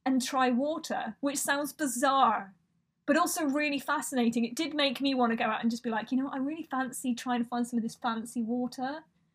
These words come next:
Like, does it really taste like that?" It must be so weird to have to sit down and do a show like that where you're just like, "Okay, you guys are gonna sit here and you're gonna taste different water, and that's gonna be the, the whole thing." <laughs>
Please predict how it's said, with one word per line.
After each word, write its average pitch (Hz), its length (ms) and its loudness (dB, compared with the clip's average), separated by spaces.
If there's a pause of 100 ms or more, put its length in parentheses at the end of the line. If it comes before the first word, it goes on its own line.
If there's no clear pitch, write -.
(240)
Like, 247 120 -4
does 240 140 -2
it 240 100 0
really 247 320 0
taste 240 300 -4
like 254 140 0
that?" 285 180 0 (1120)
It 277 100 4
must 330 200 0
be 339 80 -6
so 302 200 -2
weird 240 480 -2 (200)
to 226 360 -2 (580)
have 247 180 2
to 262 100 -8
sit 233 240 -4
down 233 220 0
and 226 80 2
do 226 120 0
a 233 40 -2
show 247 180 2
like 226 280 -2
that 214 200 -2
where 220 120 -2
you're 226 120 0
just 233 220 -4
like, 233 240 -2 (500)
"Okay, 302 320 -2
you 285 140 2
guys 349 340 -2
are - 40 -8
gonna 277 200 -2
sit 277 240 -4
here 240 520 -2 (500)
and 254 280 8
you're 262 60 -2
gonna 269 180 0
taste 254 560 -6
different 247 400 -2
water, 208 380 -4
and 196 100 -4
that's 240 220 -2
gonna 233 180 2
be 233 200 2
the, 220 320 -2
the 233 60 -4
whole 220 180 -2
thing." 170 400 -8 (680)
<laughs> - 360 0